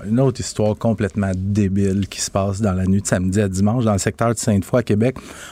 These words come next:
On est dans un bloc appartement de la rue Forêt, dans un logement du troisième étage.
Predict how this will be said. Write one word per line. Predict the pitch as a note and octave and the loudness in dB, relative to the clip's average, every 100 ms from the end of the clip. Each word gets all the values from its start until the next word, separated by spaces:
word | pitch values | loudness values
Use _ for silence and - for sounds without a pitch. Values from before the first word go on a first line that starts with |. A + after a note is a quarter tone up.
| - | -2
On | A2+ | 2
est | A2 | 4
dans | A#2+ B2+ | 4 4
un | D3 | 2
bloc | C#3 F#3+ C#3+ | 4 2 2
appartement | B2 A#2 A#2 B2+ | 0 0 2 4
de | C3 | 4
la | G#2+ | 4
rue | A2+ | 2
Forêt, | - A#2 G2 A#2+ D#3 | 2 2 2 2 2
dans | B2 A#2 | 2 4
un | B2+ | 4
logement | B2 B2+ D#3+ E3 | 4 4 4 2
du | - | 0
troisième | A#2+ A#2 A#2+ A2+ | 2 4 4 4
étage. | G#2 B2+ C#3 | 4 4 2